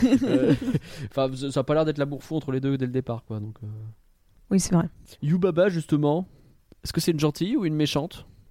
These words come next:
Speaker 1: Ah, c'est compliqué. Mais en vrai, je sais pas si on peut vraiment dire qu'il y a des méchants ou des gentils dans le film.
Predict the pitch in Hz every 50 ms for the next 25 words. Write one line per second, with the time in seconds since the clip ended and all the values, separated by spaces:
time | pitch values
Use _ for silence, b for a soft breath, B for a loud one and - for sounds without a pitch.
0 | - - 214 196 190 190 185 170 151 - - - - 190 175 - - - - 170
1 | - - - - - 196 202 214 440 494 - - - 440 - 294 226 - 190 185
2 | 180 175 175 180 180 180 233 254 - - 202 156 156 151 151 160 170 - - -
3 | 214 208 185 165 151 165 156 160 - - - 170 160 160 147 - - 160 151 147